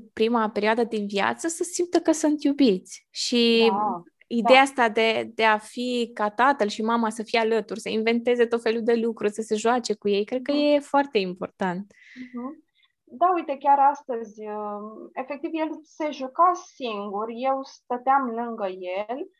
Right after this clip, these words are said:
Speaker 2: și din când în când mai venea și mai dădea câte o îmbrățișare, dar, deci, ceva, uh, foarte, uh, cum să zic,
Speaker 1: <laughs>
Speaker 2: emo-, emoționant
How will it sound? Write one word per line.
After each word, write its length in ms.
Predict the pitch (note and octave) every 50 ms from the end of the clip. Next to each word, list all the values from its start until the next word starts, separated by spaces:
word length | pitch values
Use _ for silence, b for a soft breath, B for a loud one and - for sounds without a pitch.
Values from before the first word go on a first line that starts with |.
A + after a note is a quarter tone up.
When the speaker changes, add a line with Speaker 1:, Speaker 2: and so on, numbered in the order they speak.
| _ _ _ _ _
Speaker 2:
și 280 | _ - - - - C4+
din 300 | C4+ A#3 A#3 C#4+ D4 D4+
când 160 | - G#4 G#4 F#4
în 60 | E4+
când 160 | - F4+ E4 D#4+
mai 180 | D#4 C#4+ C#4
venea 360 | B3 B3 B3+ C4 C#4 D#4 D#4+
și 160 | D#4 D#4 - D4
mai 220 | C#4+ C4 B3+ B3
dădea 240 | C4 B3+ C4 C4+ C#4
câte 200 | C#4 C4+ - B3
o 40 | A#3+
îmbrățișare, 880 | A#3+ A#3+ A#3 A3+ A3 - _ A#3 A#3 - - B3+ A3 G3 F3+ F3+ F3+ F3
dar, 280 | G3 G3 G3 G3 - - - _ _ _ - A#3 A#3 A3
deci, 260 | A#3 A#3 A#3 - - _
ceva, 800 | - - A#3+ A3+ G#3 A3+ B3 B3+ C4 C4+ C4+ C4+ C4 C4 B3+ B3+ B3+ B3+ - _ _ _ _ _ _ - - B3
uh, 260 | B3 A#3+ A#3 A#3 A3 A3+ A#3 _ _ _ _ _ _ _ _ _
foarte, 680 | _ C4 C4 C#4 D4+ D#4 C#4+ C4+ - A3 G#3+ G#3+ G#3+ G#3+
uh, 260 | _ - A#3+ A#3+ A#3 A#3
cum 140 | - B3 A#3+
să 120 | E4 E4 A#3+ - D4+
zic, 120 | D4 - - - -
Speaker 1:
<laughs> 160 | - - A#3 B3
Speaker 2:
emo-, 260 | A#3+ A#3 A3+ A#3 A#3
emoționant 1040 | A#3 A#3 A#3+ A#3+ A#3+ A3+ A#3+ A#3+ - - A3 G#3+ G#3+ G#3 G3+ G3+ G#3 A#3 C#4+ D#4 D#4